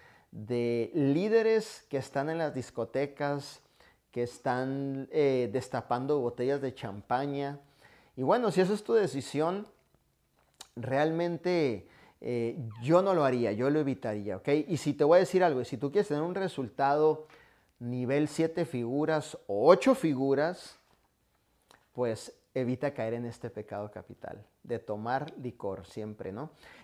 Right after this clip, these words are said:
Entonces, no vayas a caer en el juego de una y es la última y nos vamos, ¿no? Si sabes que siempre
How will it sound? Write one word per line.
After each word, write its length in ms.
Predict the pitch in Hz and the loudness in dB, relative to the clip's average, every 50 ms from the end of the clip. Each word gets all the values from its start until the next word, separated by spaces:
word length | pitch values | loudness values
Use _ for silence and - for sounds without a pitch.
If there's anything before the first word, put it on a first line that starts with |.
| - | -8
Entonces, 920 | - 139 139 135 - 160 170 170 165 - 190 185 185 - - - - _ _ _ _ - _ _ _ - | -6 -4 -2 2 4 4 4 4 4 4 4 4 2 0 -6 -14 -16 _ _ _ _ -20 _ _ _ -6
no 200 | 131 143 160 175 | 0 4 6 8
vayas 280 | 202 226 233 214 - | 8 8 8 6 6
a 80 | 196 175 | 4 4
caer 200 | - 156 156 170 | 6 6 6 6
en 100 | 185 185 | 6 4
el 80 | 180 | 2
juego 320 | 165 - - 156 165 175 170 | 0 2 4 6 6 6 6
de 240 | 156 135 117 - - - _ _ _ - | 4 4 2 -2 -8 -20 _ _ _ 0
una 460 | 233 247 269 277 277 294 294 294 320 - - | 2 4 4 4 4 2 0 0 -2 -4 -2
y 140 | 156 151 | 2 2
es 180 | 175 190 190 - | 4 2 2 2
la 160 | 220 226 220 | 4 4 6
última 420 | 220 226 226 220 - 233 233 226 208 | 6 4 2 -2 -4 -4 -4 -2 -2
y 60 | 175 | -2
nos 240 | 151 135 113 101 110 | -2 -4 -4 -2 0
vamos, 360 | 123 120 120 107 98 95 85 | 0 0 0 -2 -6 -10 -10
¿no? 200 | 90 127 170 226 - _ _ _ _ _ _ _ _ - | -10 -12 -12 -14 -16 _ _ _ _ _ _ _ _ -10
Si 140 | - 143 139 | -6 -4 0
sabes 340 | - 151 160 170 160 160 | 4 6 6 6 4 2
que 140 | - 143 123 | -2 -4 -4
siempre 580 | 120 - 151 156 156 143 180 175 180 175 175 | -2 0 0 0 0 0 2 2 2 2 0